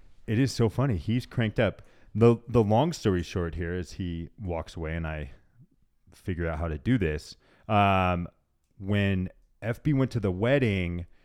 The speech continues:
down in Mexico, not a big espresso guy at all.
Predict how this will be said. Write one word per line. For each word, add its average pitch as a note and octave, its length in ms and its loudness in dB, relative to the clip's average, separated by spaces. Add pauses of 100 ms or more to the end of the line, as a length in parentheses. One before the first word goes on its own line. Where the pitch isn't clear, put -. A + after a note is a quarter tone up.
(200)
down G#2 140 -2
in F2+ 80 -2
Mexico, G2 380 -4
not A2+ 300 -2
a G3 60 2
big C3+ 680 2 (320)
espresso A#2 600 0
guy D2 320 -10 (200)
at G#2+ 320 2
all. E2+ 500 2